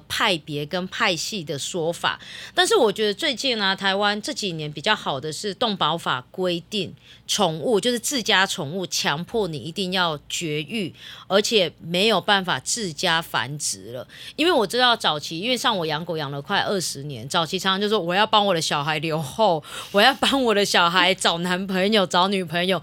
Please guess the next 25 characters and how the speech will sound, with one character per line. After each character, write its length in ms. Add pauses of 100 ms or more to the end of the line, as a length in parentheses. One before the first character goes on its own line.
(340)
其 140
实 40
这 180
真 140
的 80
是 100
一 80
件 200
很 220
诡 200
异 220
的 120
事 300
情， 260 (120)
到 80
底 160
是 240 (480)
你 180
想 320
要 540 (340)
有 160
什 180
么 120
寄 260
托， 460